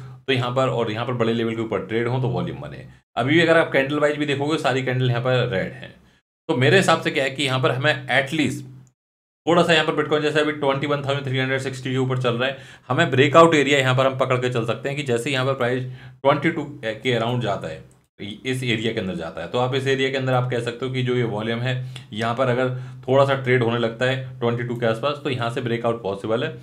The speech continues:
और उसके अंदर क्या है कि प्राइस हम ऊपर की तरफ again देख सकते हैं कि यहाँ पर ट्वेंटी फ़ोर वाली एरिया के अंदर again प्राइस जाएगा। But अभी यहाँ पर हमें थोड़ा सा वेट करना पड़ेगा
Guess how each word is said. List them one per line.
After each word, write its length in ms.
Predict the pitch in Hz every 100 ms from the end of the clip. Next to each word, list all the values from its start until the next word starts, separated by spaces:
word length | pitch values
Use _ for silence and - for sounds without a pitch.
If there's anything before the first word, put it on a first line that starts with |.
| - -
और 140 | 117 120
उसके 160 | 151
अंदर 180 | 135 131
क्या 120 | 127
है 60 | 110
कि 120 | 156
प्राइस 500 | 165 - - 113 127
हम 160 | 127 127
ऊपर 240 | 113 110
की 80 | 120
तरफ 300 | 120 127 -
again 300 | 104 113 143
देख 180 | 120 113
सकते 260 | 117 127 127
हैं 460 | 139 131 - -
कि 80 | 117
यहाँ 120 | 117
पर 140 | 123 127
ट्वेंटी 280 | 117 117 127
फ़ोर 160 | 123
वाली 280 | 113 113 113
एरिया 160 | 107 110
के 100 | 110
अंदर 320 | 123 127 95
again 220 | 101 90
प्राइस 200 | 82 73
जाएगा। 340 | - 82 - - _ _ -
But 160 | 123 123 - - - -
अभी 300 | 98 143 170
यहाँ 160 | 123 120
पर 120 | 131
हमें 440 | 117 131 - -
थोड़ा 220 | - 113
सा 120 | 123 107
वेट 280 | 90 101
करना 220 | - 120 117
पड़ेगा 460 | 120 120 135 135